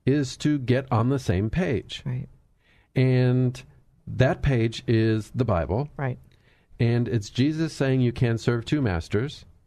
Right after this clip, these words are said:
Speaker 1: and us deciding right here in this day, as I wake up this morning and read my Bible, I'm making the decision to serve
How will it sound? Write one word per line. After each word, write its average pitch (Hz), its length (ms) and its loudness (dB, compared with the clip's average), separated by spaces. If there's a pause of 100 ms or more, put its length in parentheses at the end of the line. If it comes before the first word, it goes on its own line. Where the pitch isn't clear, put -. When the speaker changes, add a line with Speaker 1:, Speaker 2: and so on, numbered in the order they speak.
(300)
Speaker 1:
and 120 240 2
us 156 320 -2
deciding 110 760 0
right 104 260 0
here 123 300 0
in 123 300 2
this 143 260 0
day, 98 480 0
as 101 180 -2
I 117 120 0
wake 135 260 -2
up 131 180 -4
this 127 240 -4
morning 92 380 0
and 90 100 0
read 107 200 -2
my 113 140 -2
Bible, 87 460 -2
I'm 131 240 0
making 117 380 -2
the 101 80 0
decision 98 560 0
to 92 140 -2
serve 95 560 -2